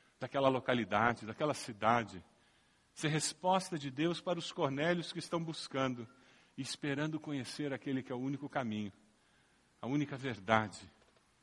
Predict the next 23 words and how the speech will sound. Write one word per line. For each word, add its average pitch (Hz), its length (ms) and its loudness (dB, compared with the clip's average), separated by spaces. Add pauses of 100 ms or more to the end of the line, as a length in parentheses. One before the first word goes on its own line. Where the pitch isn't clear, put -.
(160)
a 107 100 -6
única 113 380 -2
vida. 85 420 -12 (1300)
Você 208 180 -8
quer 277 140 -4
ser 165 140 -2
resposta 120 640 -4
de 95 140 -12
Deus 107 520 -2 (480)
para 131 120 -4
essas - 240 -8
pessoas? - 640 -6 (1200)
Você 202 120 -6
quer 208 80 -2
ser 180 100 -2
resposta 143 460 0
de 113 100 -8
Deus 123 240 -2
como 123 180 -6
Pedro 110 320 0
foi 113 200 -8
para 104 120 -8
Cornélio? 101 560 -2